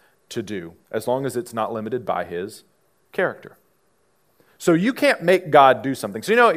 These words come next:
we, we, we talk about this, like, I made a deal with God. I told him that if I, I could do this, then he would do this for me.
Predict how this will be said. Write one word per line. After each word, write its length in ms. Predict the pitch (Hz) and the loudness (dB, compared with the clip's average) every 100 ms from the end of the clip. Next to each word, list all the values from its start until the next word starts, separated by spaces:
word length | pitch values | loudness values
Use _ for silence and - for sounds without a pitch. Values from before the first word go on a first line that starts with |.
| 156 | 0
we, 140 | 160 | 0
we, 140 | 156 | -2
we 200 | 143 135 | -4 -6
talk 180 | 135 156 | 2 2
about 160 | 139 104 | 2 -2
this, 180 | 110 - | -2 -2
like, 140 | 107 - | -6 2
I 80 | 156 | 4
made 180 | 180 180 | 6 4
a 40 | |
deal 240 | 131 143 139 | 2 0 0
with 160 | 127 | -2
God. 340 | 110 90 90 90 - - | -4 -4 -6 -12 -12 4
I 100 | 160 | 4
told 240 | 170 185 | 8 6
him 100 | 170 | 6
that 80 | 151 | 2
if 120 | 135 | 4
I, 320 | 135 147 131 127 | 6 6 6 4
I 100 | 151 | 2
could 200 | 160 139 | 2 -4
do 160 | 147 | -2
this, 320 | 135 135 131 - - | 2 2 2 -4 -14
then 140 | 127 127 | -8 -6
he 100 | 143 | -4
would 140 | 139 | -4
do 120 | 120 120 | -6 -4
this 220 | 117 - | -4 -6
for 180 | - 104 | -10 -10
me. 260 | 92 82 | -10 -16